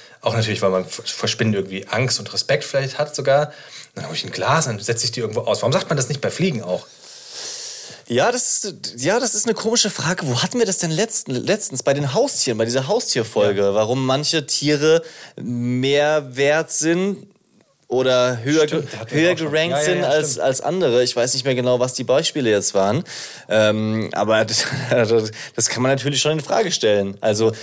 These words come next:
Speaker 2: wie geht's mit dir? Wir reden normal unter Kumpels, plötzlich stellen wir fest, "Moment, es hören ein paar Leute zu. Ist das eigentlich alles noch richtig?" Aber...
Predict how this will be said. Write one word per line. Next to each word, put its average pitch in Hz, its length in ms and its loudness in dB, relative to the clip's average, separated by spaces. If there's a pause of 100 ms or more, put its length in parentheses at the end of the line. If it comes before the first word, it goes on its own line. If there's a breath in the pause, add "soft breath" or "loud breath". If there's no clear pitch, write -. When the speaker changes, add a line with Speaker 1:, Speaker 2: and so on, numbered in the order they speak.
(120 loud breath)
Speaker 2:
wie 127 100 2
geht's 180 200 0
mit 190 120 -2
dir? 247 240 4 (640 loud breath)
Wir 131 240 0
reden 151 180 0
normal 147 280 2
unter 143 140 0
Kumpels, 214 460 -2
plötzlich - 340 0
stellen 139 160 2
wir 131 80 2
fest, 135 300 0
"Moment, 123 300 0
es 107 200 -2
hören 123 140 2
ein 117 40 -6
paar 120 140 0
Leute 117 240 4
zu. 165 340 0 (240 loud breath)
Ist - 160 0
das - 80 0
eigentlich 120 240 -2
alles 120 200 0
noch 110 160 -2
richtig?" 190 420 2 (240 loud breath)
Aber... 127 540 2